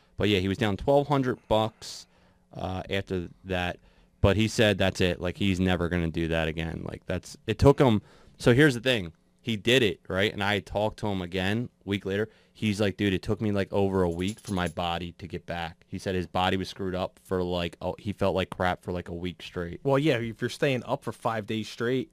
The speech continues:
Speaker 1: Yeah,
Speaker 2: More,
Speaker 1: like
Speaker 2: well, really more than five days 'cause, 'cause five days is a hundred and twenty hours.
Speaker 1: Yeah, so a
Speaker 2: So,
Speaker 1: little more than five
Speaker 2: yeah,
Speaker 1: days.
Speaker 2: five
Speaker 1: That's
Speaker 2: days of four hours.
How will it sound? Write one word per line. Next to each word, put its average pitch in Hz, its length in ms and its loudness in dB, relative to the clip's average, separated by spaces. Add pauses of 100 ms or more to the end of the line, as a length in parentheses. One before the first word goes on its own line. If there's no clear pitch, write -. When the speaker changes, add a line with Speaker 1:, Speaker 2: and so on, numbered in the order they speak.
(120)
Speaker 1:
Yeah, 95 200 0
Speaker 2:
More, 139 120 6
Speaker 1:
like 180 140 2
Speaker 2:
well, 151 140 4
really 202 240 2
more 147 180 2
than 185 120 0
five 131 200 0
days 120 200 -2
'cause, 127 200 -8 (960)
'cause 139 160 -2
five 170 340 2
days 160 300 2
is 123 160 -4 (560)
a - 60 -10
hundred 151 320 2
and 123 80 0
twenty 127 380 -2
hours. 107 580 -2
Speaker 1:
Yeah, 85 260 0 (120)
so - 160 -4
a 92 40 0
Speaker 2:
So, 95 80 2
Speaker 1:
little 117 140 6
more 113 200 4
than 95 120 0
five 87 320 -2
Speaker 2:
yeah, 131 140 -2
Speaker 1:
days. - 260 -14 (260)
Speaker 2:
five 120 120 -4 (160)
Speaker 1:
That's 135 40 -6
Speaker 2:
days 135 240 4
of 117 80 -6
four 107 260 0
hours. 95 380 -4